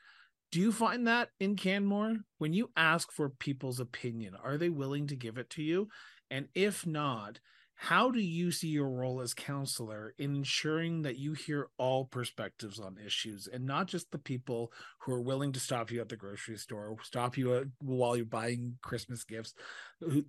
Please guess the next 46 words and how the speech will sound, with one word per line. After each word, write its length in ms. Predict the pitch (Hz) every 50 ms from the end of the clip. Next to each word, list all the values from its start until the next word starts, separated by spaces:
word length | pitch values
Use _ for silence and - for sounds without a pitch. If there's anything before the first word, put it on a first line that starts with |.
| - -
people 260 | 156 147 143 147 143
who 140 | 127 147 131
come 240 | - 135 131 127
to 160 | 123 131 131 127
open 320 | - 127 123 127 131 120 120
town 280 | 117 117 123 117 117
halls, 260 | 110 113 110 113 113 117
but 240 | 120 - 123 120
talk 280 | - - 151 143 - -
to 80 | - 147
people 320 | - 151 143 143 143 135
who 260 | 131 - 135 127 127
are 240 | 123 123 127 120 - - - - - - -
sort 240 | _ - - 170 170
of 80 | 190 175
more 340 | 165 160 151 156 160 156 151
subdued 460 | - - 139 127 123 139 139 143 135
and 100 | 135 123
say, 160 | - 131 123
"As 120 | 120 117
long 200 | 123 139 175 208
as 80 | 220 190
my 120 | 190 190
garbage 340 | 156 147 147 151 156 151 147
is 80 | 139 -
picked 300 | - 151 147 143 - -
up 200 | 143 147 147 - _ -
and 160 | 120 107 104
my 180 | 98 95 95 95
water's 460 | 95 101 117 135 147 160 160 147 -
turned 300 | - - 156 147 143 139
on 280 | 139 135 143 143 139
when 100 | 131 127
I 240 | 123 123 127 127 127 123
have 200 | 120 131 127 127
a 20 |
shower, 500 | 123 - 139 127 123 127 131 131 131 - - _
I'm 280 | - 120 127 131 131 135
comfortable 540 | 127 - 120 120 120 113 - 123 110 113 117
with 140 | 113 104 -
the 80 | 113
way 120 | 101 101 107
the 120 | 98 101
government 460 | 90 - 98 104 104 104 107 98 87 95
is 140 | 98 -
running"? 180 | - 76 73 -